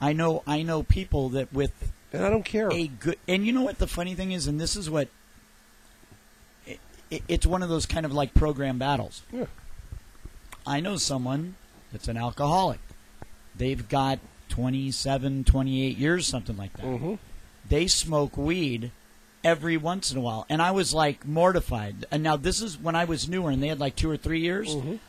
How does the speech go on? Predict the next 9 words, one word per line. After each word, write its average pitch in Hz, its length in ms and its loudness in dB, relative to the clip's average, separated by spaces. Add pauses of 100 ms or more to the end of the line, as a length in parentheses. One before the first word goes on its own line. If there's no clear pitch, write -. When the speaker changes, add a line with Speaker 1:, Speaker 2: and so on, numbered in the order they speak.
(140)
Speaker 1:
I 180 80 6
was 165 180 0
mortified. 170 520 0
I'm 131 100 0
like, 135 240 0 (560)
"But 160 180 8 (220)
you're 147 380 2
getting 135 440 -2
loaded." 151 300 -2